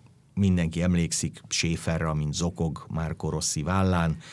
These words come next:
Németország, Magyarország kettő kettő, a magyar válogatott a halálcsoportban hősi halált halt, hogy idézzem saját magam,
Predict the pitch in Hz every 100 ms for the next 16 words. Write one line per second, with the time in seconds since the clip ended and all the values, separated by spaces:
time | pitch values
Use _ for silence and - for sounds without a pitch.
0 | - - - 90 92 87 - 78 - 76
1 | 71 85 80 73 - - - 76 - -
2 | - - 92 - 76 67 - - - -
3 | - - - - 64 - - - - 98
4 | 98 87 78 92 95 90 92 82 - 80
5 | 107 98 90 - 85 - 80 76 76 80
6 | 90 87 - 78 87 85 82 82 - 95
7 | 90 - 82 - 95 92 80 87 78 78
8 | 104 90 78 71 92 101 92 87 82